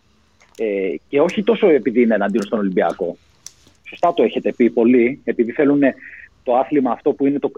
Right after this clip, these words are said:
ένα από τα κορυφαία αθλήματα με μεγάλη διείσδυση, ε, στη χώρα και στους Έλληνες,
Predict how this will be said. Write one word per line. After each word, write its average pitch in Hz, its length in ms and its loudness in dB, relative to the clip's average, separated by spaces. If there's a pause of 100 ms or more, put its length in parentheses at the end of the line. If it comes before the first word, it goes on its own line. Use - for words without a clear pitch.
(120)
ένα 131 120 -2
από 135 100 -2
τα 135 60 2
κορυφαία 131 380 0
αθλήματα 107 460 -4
με 107 100 -6
μεγάλη 123 340 2
διείσδυση, 92 1160 -2
ε, 110 160 -6
στη - 120 -8
χώρα 123 380 2 (420)
και 120 100 -10
στους - 200 -14
Έλληνες, 117 540 0